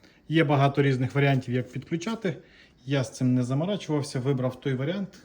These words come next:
коли все ставиться на шину. Тепер нюанси нюансів.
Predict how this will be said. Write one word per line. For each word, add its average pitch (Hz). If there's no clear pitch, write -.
коли 147
все 151
ставиться 135
на 120
шину. 101
Тепер 165
нюанси 135
нюансів. 120